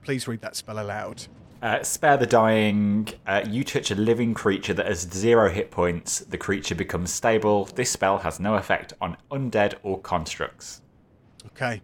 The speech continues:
Speaker 1: so you stabilize Zakaya. Zakaya, you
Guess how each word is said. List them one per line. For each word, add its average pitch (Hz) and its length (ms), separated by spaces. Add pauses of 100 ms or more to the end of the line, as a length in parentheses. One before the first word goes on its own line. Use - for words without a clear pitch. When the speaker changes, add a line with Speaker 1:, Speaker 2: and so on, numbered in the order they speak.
Speaker 1:
so - 140
you 120 200
stabilize 127 960
Zakaya. 104 520 (200)
Zakaya, 127 580 (100)
you 123 480